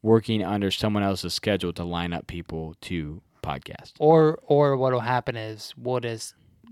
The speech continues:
Speaker 2: have a short intro and then right into the content, which you guys might like, and then we'll have to put out, like, a, a bonus episode on a Monday or something that we, that we talk about our own stuff
Speaker 1: Yeah.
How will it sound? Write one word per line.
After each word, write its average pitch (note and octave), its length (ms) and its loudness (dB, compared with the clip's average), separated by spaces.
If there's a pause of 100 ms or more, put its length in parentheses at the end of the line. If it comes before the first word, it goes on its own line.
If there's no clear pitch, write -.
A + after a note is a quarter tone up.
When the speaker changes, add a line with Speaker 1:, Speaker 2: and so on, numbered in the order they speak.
Speaker 2:
have B2 260 0
a A2+ 180 2
short C#3+ 340 6
intro C#3 680 4
and A#2 160 -6
then A2+ 220 -6
right A#2 200 -2
into C#3 220 2
the - 120 -14
content, C3 680 -4
which A2+ 360 -10 (440)
you B2 100 -4
guys A#2+ 180 0
might B2+ 200 0
like, C3+ 420 2
and B2+ 140 -2
then B2 320 0
we'll A#2+ 100 2
have A#2+ 100 -2
to B2 100 2
put C#3 200 2
out, B2+ 240 4
like, A#2 260 -4
a, A2+ 340 -2 (320)
a C3 80 0
bonus C3 480 2
episode C#3 400 2
on B2 160 2
a A#2+ 40 -2
Monday C#3 400 2
or C#3 100 2
something C#3+ 380 2
that A#2 200 2
we, A2+ 360 -2
that A2 140 -2
we A2+ 100 -2
talk A#2 240 -2
about A#2 260 0
our A2 260 -2
own B2+ 220 0
stuff C3 400 4
Speaker 1:
Yeah. F2 220 2